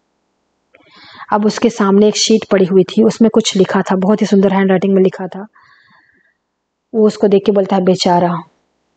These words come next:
thought the banker. "He is asleep and most likely dreaming of the millions." बेचारा आदमी सो रहा है और बहुत, बहुत, बहुत, ए, likely है कि वो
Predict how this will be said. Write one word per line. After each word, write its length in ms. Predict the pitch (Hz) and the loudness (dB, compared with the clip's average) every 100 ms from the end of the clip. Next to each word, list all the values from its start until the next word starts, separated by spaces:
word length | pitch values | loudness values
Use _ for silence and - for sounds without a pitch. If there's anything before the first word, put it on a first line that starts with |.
| - | -12
thought 260 | - 190 180 | -4 -2 0
the 80 | 185 | -2
banker. 340 | 180 175 185 180 - _ - - | -2 -2 -4 -4 -10 _ -10 -2
"He 80 | 196 | 2
is 40 | |
asleep 520 | 190 - - 190 190 185 - _ _ | 0 -2 0 2 2 -2 -16 _ _
and 140 | 202 196 | 0 2
most 220 | 202 - | 2 0
likely 380 | 190 190 196 190 | -2 0 0 0
dreaming 380 | - 208 196 196 | 0 0 2 0
of 100 | 185 | 0
the 140 | 190 | 2
millions." 400 | 190 196 185 175 - - _ _ _ _ _ | 2 2 0 -4 -8 -18 _ _ _ _ _
बेचारा 560 | 202 185 190 180 185 180 | -4 -2 -2 0 0 0
आदमी 280 | 175 190 190 | 2 2 2
सो 260 | - 185 | 2 2
रहा 160 | 190 185 | 4 0
है 260 | 175 180 - - - - - | -2 -4 -6 -16 -20 -20 -10
और 180 | 190 190 | -4 -2
बहुत, 320 | 185 190 196 - - - 196 - - | 0 0 0 -4 -18 -14 -16 -16 -8
बहुत, 260 | 190 190 196 208 | -2 0 0 -2
बहुत, 400 | 202 180 185 202 - | -4 -2 -2 -2 0
ए, 320 | 196 190 185 190 | 2 2 2 0
likely 580 | 196 196 190 185 214 | -2 0 0 0 0
है 120 | 214 202 | 2 2
कि 160 | 208 | 2
वो 220 | 190 208 | 0 -2